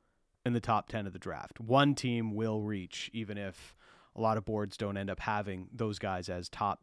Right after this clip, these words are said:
ten talents coming into this draft, because there is a ton of talent <laughs> up front when it comes to this draft board. Uh, a couple more on the six fifty, six fifty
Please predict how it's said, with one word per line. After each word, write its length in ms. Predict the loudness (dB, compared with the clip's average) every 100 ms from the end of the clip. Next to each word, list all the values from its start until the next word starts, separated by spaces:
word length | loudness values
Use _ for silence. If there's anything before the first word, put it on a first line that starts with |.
| -8
ten 320 | -8 -6 -8
talents 680 | -6 -4 -4 -6 -10 -10 -12 -16 -20 -20 -20 -20 _
coming 280 | -4 -4 -4
into 260 | -8 -8
this 160 | -8 -8
draft, 320 | -4 -2 -2
because 460 | -2 0 0 -4 -2
there 200 | 4 8
is 320 | 8 8 4 -2
a 80 |
ton 220 | 2 4 4
of 80 |
talent 380 | 6 8 8 4
<laughs> 20 | 4
up 240 | 4 4
front 480 | 6 8 8 4 -6 -10 -12 0
when 160 | 4 6
it 80 |
comes 300 | 8 6 6
to 340 | 2 2 2 0
this 200 | 2 2
draft 360 | 4 2 2 0
board. 320 | -6 -8 -10 0
Uh, 160 | 2 4
a 40 |
couple 240 | 2 4 8
more 280 | 10 8 6
on 200 | 2 4
the 160 | 2
six 240 | 2 0 2
fifty, 320 | 2 2 0
six 240 | 0 -2
fifty 440 | -2 0 2 2